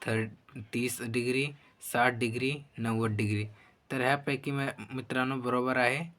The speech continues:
आ, झिरो डिग्री बरोबर आहे. आणि मित्रांनो प्रश्न सातवा आहे, वीस सेमी नाभी अंतर असणारा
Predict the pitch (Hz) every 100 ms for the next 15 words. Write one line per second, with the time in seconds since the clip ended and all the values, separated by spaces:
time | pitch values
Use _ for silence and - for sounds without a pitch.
0 | _ 120 113 104 107 - _ 117 113 120
1 | 117 110 113 113 110 107 104 101 104 -
2 | - - _ _ 880 - _ - _ _
3 | - _ - - - 127 139 147 143 143
4 | 139 151 165 - - 135 135 143 139 135
5 | 123 135 131 131 143 - - - - 117
6 | 143 143 135 131 139 127 117 127 123 120
7 | 135 123 - 120 120 131